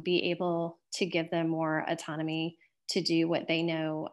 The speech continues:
um, needs to be done, and, and to have that freedom and just not have that stress of those test scores weighing over them constantly that they truly put on themselves, because they can have a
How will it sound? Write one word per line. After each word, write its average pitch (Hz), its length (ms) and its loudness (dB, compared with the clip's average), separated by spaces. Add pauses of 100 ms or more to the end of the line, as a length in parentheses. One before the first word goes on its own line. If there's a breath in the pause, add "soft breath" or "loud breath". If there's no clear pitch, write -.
um, 156 260 -6
needs 165 360 -4
to 170 80 -6
be 156 120 -4
done, 156 380 -6
and, 165 320 -6
and 170 120 -4
to 190 60 -8
have 208 240 -4
that - 300 -4
freedom 165 380 -2
and 156 100 -4
just 160 180 -10
not 156 180 -6
have 170 260 -6
that - 260 -4
stress 156 460 -6 (120)
of 156 140 -10
those 151 320 -6 (360 soft breath)
test - 280 0
scores 165 300 0
weighing 156 420 4
over 160 160 -4
them 156 200 2
constantly - 800 -2 (200 loud breath)
that 240 160 6
they 269 120 8
truly 277 340 10
put 220 180 2
on 180 120 6
themselves, 170 480 6
because 208 260 2
they 277 100 6
can 277 160 8
have 220 180 4
a 170 160 4